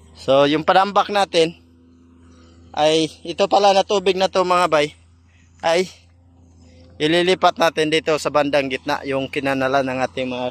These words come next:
kaibigan. So, ito na tubig ay maging tuyo to mamaya.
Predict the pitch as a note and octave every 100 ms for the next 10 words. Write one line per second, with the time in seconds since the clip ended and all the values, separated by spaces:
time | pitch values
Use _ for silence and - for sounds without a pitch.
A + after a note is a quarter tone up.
0 | - C3 A#2+ A#2 C#3 C3+ _ _ - -
1 | - - - - - C#3 D#3 F#3+ G3 G3+
2 | G3 F#3 E3 F#3 F#3+ G3 G#3+ G3+ A#3+ A#3+
3 | A#3+ A#3 A#3 C4+